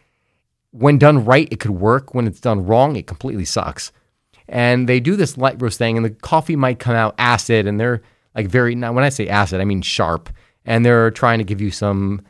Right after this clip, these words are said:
uh, they're, "Well, you know, it's very, very bright." No, it's not bright. It's sharp, and it's, it's acrid.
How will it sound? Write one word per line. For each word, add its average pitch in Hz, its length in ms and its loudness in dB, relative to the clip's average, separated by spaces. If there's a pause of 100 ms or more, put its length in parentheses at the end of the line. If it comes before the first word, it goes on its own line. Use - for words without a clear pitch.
(380)
uh, 92 420 -2
they're, 110 160 -6
"Well, 196 240 2
you 139 80 0
know, 120 120 4
it's - 160 -2
very, 120 260 2
very 110 300 0
bright." 104 360 0
No, 82 380 -4
it's - 140 -14
not 113 140 2
bright. 85 260 -2
It's 90 140 -6
sharp, 82 360 0
and 104 140 -2
it's, - 220 -4 (120)
it's - 280 -12 (160)
acrid. - 360 -6